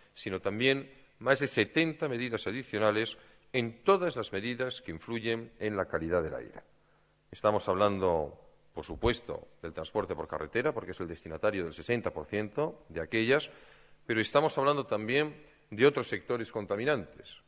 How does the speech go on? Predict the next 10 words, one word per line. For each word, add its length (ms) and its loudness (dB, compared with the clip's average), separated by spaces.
Hablamos, 320 -2
por 140 -8
ejemplo, 340 -4
de 80 -4
la 60 -8
aviación, 460 0
hablamos 800 2
de 140 -8
los 140 -6
sectores 680 2